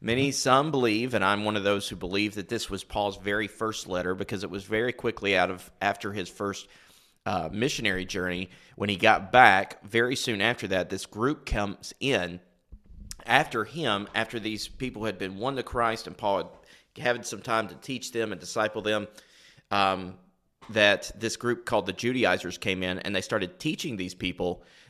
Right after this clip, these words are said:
Speaker 1: that, uh, yeah, they could find salvation in Christ, but they also had to keep, um, tenets with the Old Testament law. Primarily, the men had to be circumcised. And, and so Paul finds out about this and he's very angry.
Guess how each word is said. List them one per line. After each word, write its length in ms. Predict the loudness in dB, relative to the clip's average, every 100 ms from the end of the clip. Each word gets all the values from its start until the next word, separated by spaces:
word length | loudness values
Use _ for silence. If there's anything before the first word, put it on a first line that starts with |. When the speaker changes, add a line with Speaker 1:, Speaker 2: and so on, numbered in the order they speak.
| 0
Speaker 1:
that, 480 | 6 8 8 2 -8 _ _ _
uh, 380 | -2 0 2 0 -6 -10
yeah, 220 | 4 4 6
they 180 | 4
could 240 | 4 -2 -8 -18 -4 -4
find 380 | 4 6 6 2
salvation 580 | 2 4 4 2 -2 -6
in 80 | 0
Christ, 280 | 2 2
but 100 | 0
they 100 | 0
also 240 | 2 2 0
had 100 | -4
to 40 |
keep, 360 | -4 -4 -6 -6 -10 -2
um, 360 | -2 -2 -6 -12 -6
tenets 300 | -4 -4 -8
with 120 | -4
the 100 | -2
Old 160 | -2
Testament 340 | -2 -6 -4 2
law. 340 | 4 4 2 0 -20 _
Primarily, 680 | 4 4 6 6 6 4 0
the 140 | 0
men 200 | 0 0
had 160 | 0 -4
to 60 | -4
be 100 | -6
circumcised. 760 | -4 -4 -6 -6 -6 -6 -16 _ _ _ _ -10 -6 6
And, 480 | 8 8 6 2 -6 -16 _ _ 0
and 180 | 0 2
so 300 | 4 4 4
Paul 360 | 2 4 6 6
finds 380 | 6 6 6
out 180 | 6 6
about 220 | 6 4
this 280 | 4 0 0 -2
and 180 | -2 -2
he's 140 | -6
very 520 | -10 -2 2 4 2 0
angry. 440 | 0 -2 -8